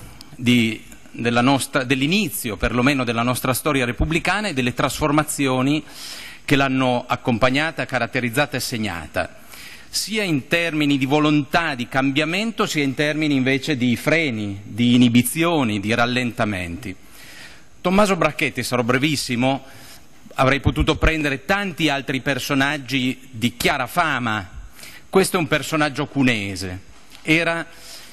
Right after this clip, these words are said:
il vice direttore, il vice responsabile dell'ufficio politico provinciale, eh, personaggio medio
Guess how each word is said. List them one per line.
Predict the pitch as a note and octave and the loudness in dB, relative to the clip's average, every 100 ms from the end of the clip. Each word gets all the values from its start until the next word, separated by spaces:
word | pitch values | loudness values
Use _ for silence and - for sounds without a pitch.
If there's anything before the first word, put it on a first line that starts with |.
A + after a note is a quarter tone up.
| - | -4
il | C#3 C3+ B2+ A#2 | 4 6 6 4
vice | D3 - C#3+ | 0 0 2
direttore, | B2 B2+ B2+ - E3+ C3 G#2+ G2+ | 2 2 0 0 0 2 0 -2
il | G2+ A#2+ A#2 | -2 -2 2
vice | A2+ D#3+ - C3 | 2 2 2 -2
responsabile | A#2+ - - A#2+ - F3 C#3+ G#2 G#2 G2 F#2+ - - - - - - | -2 2 2 2 0 0 -2 -2 -2 -2 -4 -8 -20 -20 -20 -16 0
dell'ufficio | B2 D3 D3 F#3 D3+ D3+ | 4 4 4 0 -2 0
politico | D#3 C#3+ C3+ B2 | 2 2 2 0
provinciale, | B2 A2+ G#2+ G2+ - F2+ F2 F2+ - - - - - - - - - - - - | 2 2 2 2 0 0 0 -4 -6 -10 -20 -20 -20 -20 -20 -20 -20 -20 -20 -10
eh, | - G#2+ G#2 G2+ - - - G1+ - - - - - - | -2 2 2 2 -2 -6 -6 -8 -10 -12 -12 -12 -12 0
personaggio | B2 - C#3 C3 C3 A2+ A#2+ A#2 A2 G#2+ G#2 | 0 2 0 0 -2 -2 0 2 2 2 4
medio | E3 D3 A#2 C3 C3+ C#3+ - | 2 0 -2 2 2 -2 -8